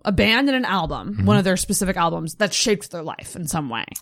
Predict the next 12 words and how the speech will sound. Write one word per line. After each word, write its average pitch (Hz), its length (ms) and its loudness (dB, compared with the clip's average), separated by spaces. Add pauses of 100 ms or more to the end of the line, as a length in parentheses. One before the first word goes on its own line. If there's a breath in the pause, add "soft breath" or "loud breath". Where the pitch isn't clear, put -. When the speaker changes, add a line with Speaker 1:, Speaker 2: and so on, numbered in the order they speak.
Speaker 2:
Okay. 113 240 0
Speaker 1:
Like 190 160 0
their 196 160 2
favorite 202 560 0
album 135 440 -4
or, 160 260 -4
like, 160 200 -6
their 180 140 0
most, 180 580 -2
uh, 151 400 2 (100)
influential 160 840 -4 (280 loud breath)
album. 185 360 0